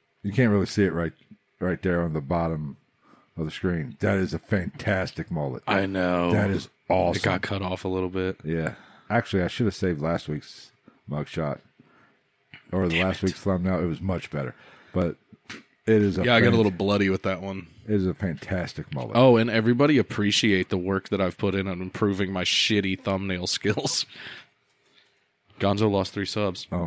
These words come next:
Speaker 1: good. All right. All right. So, Jason Baldwin. Where do we want to, where do I want to start here?
Speaker 2: I don't know. This is, this is, this became your baby when I realized how fired up you got
Speaker 1: Dude,
Speaker 2: over it.
Speaker 1: like I said, I told you I know this is boring for you guys,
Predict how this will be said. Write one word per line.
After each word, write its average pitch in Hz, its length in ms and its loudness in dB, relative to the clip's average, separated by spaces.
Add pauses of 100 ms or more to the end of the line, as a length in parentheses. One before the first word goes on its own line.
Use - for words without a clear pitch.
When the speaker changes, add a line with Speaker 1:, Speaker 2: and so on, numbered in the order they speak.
(120)
Speaker 1:
good. 90 180 0 (240)
All 87 80 -2
right. 87 160 -4 (140)
All 117 80 6
right. 101 180 2
So, 127 240 4 (100)
Jason 135 300 4
Baldwin. 113 420 4 (560)
Where 127 120 4
do 123 80 6
we 113 80 6
want 92 280 2
to, - 60 -10
where 113 120 -2
do 104 100 0
I - 20 0
want 87 200 -4
to - 60 -14
start 73 220 -6
here? 69 140 -12 (260)
Speaker 2:
I 107 140 4
don't 127 100 4
know. 123 160 6
This 113 180 4
is, 113 220 0
this 113 280 0
is, 117 300 -2
this 170 160 4
became 190 380 2
your 127 240 8
baby 113 340 6
when 92 160 2
I 95 80 2
realized 95 480 4
how 98 560 4
fired 95 460 2
up 92 180 -2
you 90 100 -2
got 90 120 -2
Speaker 1:
Dude, 139 140 4
Speaker 2:
over 87 240 -4
it. 92 100 -4
Speaker 1:
like 127 160 0
I 147 60 2
said, 135 340 0 (520)
I 139 120 2
told 156 280 2
you 147 200 2 (560)
I 147 120 2
know 143 120 8
this 117 80 6
is 104 60 2
boring 104 280 6
for 98 100 0
you 98 80 4
guys, 98 320 4